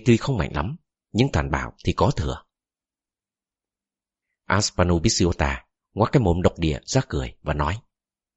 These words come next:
"Turi, con lừa nhỏ này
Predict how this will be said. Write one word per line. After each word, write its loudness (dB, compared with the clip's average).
"Turi, 2
con 6
lừa 8
nhỏ 2
này -6